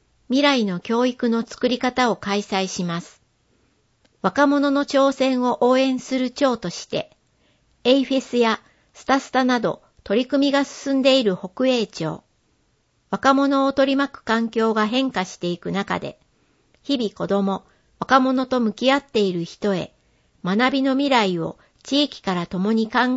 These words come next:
えたい思いで、一般財団法人、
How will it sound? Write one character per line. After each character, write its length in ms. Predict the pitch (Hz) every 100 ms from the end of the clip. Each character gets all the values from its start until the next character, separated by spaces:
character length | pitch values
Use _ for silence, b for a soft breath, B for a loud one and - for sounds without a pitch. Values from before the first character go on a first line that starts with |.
| 262
え 160 | 254
た 180 | 247 254
い 120 | 220
思 260 | - 175 208
い 140 | 175
で、 260 | - - _ _ _ _ _ -
一 120 | 196 - -
般 220 | 269 262
財 260 | 277 277 269
団 260 | 269 262
法 240 | 254 262 208
人、 280 | 170 156